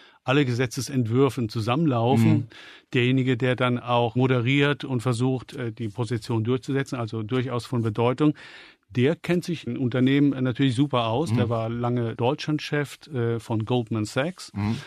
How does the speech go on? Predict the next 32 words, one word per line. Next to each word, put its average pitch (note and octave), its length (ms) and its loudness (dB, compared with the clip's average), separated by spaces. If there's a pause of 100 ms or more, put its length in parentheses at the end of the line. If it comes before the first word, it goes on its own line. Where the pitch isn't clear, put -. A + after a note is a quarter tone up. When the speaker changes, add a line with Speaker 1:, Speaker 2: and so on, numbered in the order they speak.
(140)
Speaker 1:
also G#2 160 -10
der G#2 120 -8
Investmentbank. D3+ 880 -2 (480)
Und C#3 420 4
ja, G#2 260 -2
da A2 180 -6 (120)
guckst - 240 -8
du C3+ 40 0
in A#2+ 80 0
viele D#3+ 240 2
Unternehmen C3+ 520 4
rein, B2 320 0
also A#2 180 -6
dem A#2+ 300 -2
muss C3 160 2
man C3 240 2
nichts C#3+ 280 2
erzählen, E3 640 4
Speaker 2:
Mhm. C#3 80 -4
Speaker 1:
aber A2+ 160 4
er C3+ 100 0
muss D#3 220 4
natürlich D3 400 0
unter C3+ 200 -2
den A#2+ 220 -4
Bedingungen D3 600 2
arbeiten, B2 800 0 (640)
die B2+ 100 0
die A#2 100 -4
Koalition A#2+ 880 -2
ihm A#2 200 0
bietet. B2+ 480 -4